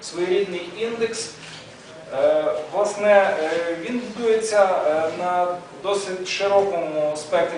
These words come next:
найрізноманітніших показників, серед яких, власне, рівень інформатизації та автоматизації суспільства, забезпеченість населення електронними засобами комунікацій,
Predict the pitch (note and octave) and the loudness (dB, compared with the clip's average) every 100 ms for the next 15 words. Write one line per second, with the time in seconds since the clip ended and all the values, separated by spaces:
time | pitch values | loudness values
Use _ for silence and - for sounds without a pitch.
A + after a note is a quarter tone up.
0 | E3 E3+ E3+ F3 F3+ F3+ F3 F3 E3+ E3 | -4 -6 -4 -6 -6 -6 -6 -6 -6 -8
1 | F3 F3+ G#3 - C#4+ - F#3 F3 F3 - | -8 -6 -8 -6 -6 -6 -6 -6 -8 -6
2 | G#3+ G#3+ G3 F#3 - E3+ F3+ F#3 - E3+ | -6 -2 0 0 -2 -4 -2 -2 -2 -6
3 | E3 D#3+ G3+ A#3+ A#3 G#3+ G#3 G#3 G#3 G#3 | -6 -6 0 2 2 -2 -4 -6 -4 -4
4 | G#3 G3 G3+ G3+ G3+ F#3+ - - G3+ G3 | -4 0 2 2 0 -8 -10 -14 -14 -12
5 | F#3+ E3+ E3 E3+ E3+ G#3 G3 F3 E3+ F3 | -10 -8 -8 -8 -2 0 -2 -6 -10 -10
6 | - F3 E3+ D#3+ D3+ D3+ D3+ E3+ D3+ D3+ | -6 -2 -2 -2 -2 -4 -6 -6 -6 -4
7 | D#3 D#3+ D3+ D3+ D3 D#3 E3+ F#3 A3 A3 | -2 -2 -2 -6 -6 -10 -12 -4 2 2
8 | A3 F#3+ | 0 -6